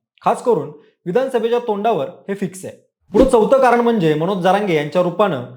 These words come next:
मराठा समाजातून राज्याच्या राजकारणात समोर आलेलं प्रभावी नेतृत्व. मंडळी, मराठा समाजाला आरक्षण मिळावं यासाठी वेगवेगळे नेते, वेगवेगळ्या संघटना गेले तीस ते चाळीस वर्ष आंदोलन करत आहेत.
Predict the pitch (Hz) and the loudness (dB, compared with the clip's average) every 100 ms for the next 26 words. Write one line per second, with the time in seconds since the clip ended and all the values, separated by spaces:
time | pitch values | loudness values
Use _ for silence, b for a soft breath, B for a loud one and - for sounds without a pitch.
0 | B - 165 214 247 220 202 214 220 170 | B -4 0 0 0 0 0 0 0 -2
1 | 147 160 175 196 175 165 - 202 160 123 | -2 -2 0 -2 0 -2 -2 -4 -4 -6
2 | 170 180 190 151 175 175 147 143 180 156 | -6 -2 0 0 -2 -4 -2 -2 -2 -4
3 | 147 123 117 - _ _ _ _ _ 190 | -6 -8 -14 -18 _ _ _ _ _ -2
4 | 233 285 220 240 254 226 214 226 208 135 | 0 2 4 4 2 0 0 0 2 2
5 | 143 190 - 202 170 208 160 139 170 180 | 0 -2 -2 -2 2 2 2 0 -4 -4
6 | 160 180 208 208 208 185 190 139 123 - | -2 0 2 2 2 0 -4 -6 -6 -18
7 | - - 196 247 247 254 247 196 226 208 | -20 -2 0 2 2 0 -4 -2 -2 -2
8 | 151 151 196 196 226 233 247 240 175 196 | -4 -2 -4 -4 -8 -6 -4 0 0 0
9 | 196 147 156 156 151 147 131 120 104 | -2 -2 -4 -2 -2 -2 -2 -4 -12